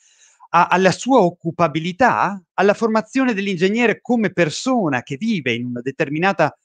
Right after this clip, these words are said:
società e in un determinato contesto, e anche ad un ingegnere che interviene e che supporta, eh, anche la propria società e il rapporto con, con la propria società.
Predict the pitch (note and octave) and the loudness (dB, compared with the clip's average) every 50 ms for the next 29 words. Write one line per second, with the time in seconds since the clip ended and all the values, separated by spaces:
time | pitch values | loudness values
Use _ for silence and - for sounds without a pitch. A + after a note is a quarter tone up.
0 | _ _ _ - - - D3 B2+ - G3 F3+ F#3 G3+ D3+ E2+ F#2 C#3+ F3+ F3 _ | _ _ _ -16 -8 -6 -6 -4 -4 -6 -2 0 0 0 0 -2 -6 -6 -8 _
1 | _ _ _ _ _ - - B2 C3 B2+ B2 B2 C3 B2+ - D#3 - D3+ F#3 G#3+ | _ _ _ _ _ -8 -6 -4 -4 -4 -4 -4 -4 -2 -2 -2 0 0 0 0
2 | G3+ - C#3+ B2+ - G3+ A3 G#3+ - - G2 E2 - - - - D3 E3 G3 - | 0 0 -2 -4 -2 -2 -2 -2 -4 -4 -6 -6 -8 -14 -8 -4 -4 -4 -4 -6
3 | _ _ _ _ - - _ - C4 A#3+ E3 D#3 F#3 A3 A3+ - B3 A#3+ F#3 D3 | _ _ _ _ -20 -10 _ 4 4 6 6 6 4 2 2 2 4 4 4 4
4 | E3 F3+ E3+ E3+ E3+ F3 E3 A#3 A3+ F3+ C#3+ C#3+ D#3+ F#3 G3+ - - F#3+ F3 E3+ | 2 0 0 0 0 0 0 0 0 0 0 0 0 0 -2 -2 0 0 0 0
5 | D#3 C#3+ - F#3 F3+ E3 D#3 F#3 A3 G#3+ E3+ C#3+ B2+ B2 - - E3 E3 - - | 0 -2 -2 -2 -2 -2 0 0 2 2 2 2 0 -2 -4 -4 -8 -6 0 2
6 | E3+ D3+ C3 - _ _ _ - - - G#3+ F#3+ - - E3+ F3 F3+ E3+ D#3 - | 2 2 2 0 _ _ _ -14 -12 -8 -10 -8 -4 0 2 4 4 2 0 -2
7 | - C#3+ A#2 G2+ G2+ - _ - C#3 C3+ A#2+ A#2+ A#2 A2+ - _ _ _ - E3 | -4 -2 -2 -2 -4 -6 _ -12 -8 -4 -4 -4 -4 -6 -8 _ _ _ -4 -4
8 | B2+ G#2+ G#2 - - D3+ D#3+ D#3 _ _ _ _ _ _ - D#3+ F3 F3 G3+ G#3+ | -4 -4 -6 -8 -4 -4 -4 -4 _ _ _ _ _ _ -4 -4 -2 2 2 0
9 | G#3+ - A#2+ - - - - A#3+ - - A2 C3 - - D#3 D3+ D3+ D3 C#3+ C#3 | 0 -2 -8 -12 -8 -2 -2 -2 0 2 0 0 2 2 2 4 4 4 4 2
10 | C#3 C3+ C3+ C#3 C3+ C3 C3 A#2+ A#2 C#3 D3 F#3+ G3 _ - A2 A2 G#2 _ - | 2 4 4 4 6 4 4 2 0 0 0 0 0 _ -4 -4 -4 -4 _ -12
11 | C3+ _ - A2 G#2+ A2 A#2 _ - F3+ E3+ D3+ D3 - A2 - A2 G#2 - A#2 | -14 _ -10 -10 -10 -10 -12 _ -4 -2 -2 -2 -2 -4 -10 -10 -10 -20 -20 -20
12 | - - - _ - - - | -20 -20 -20 _ -18 -20 -20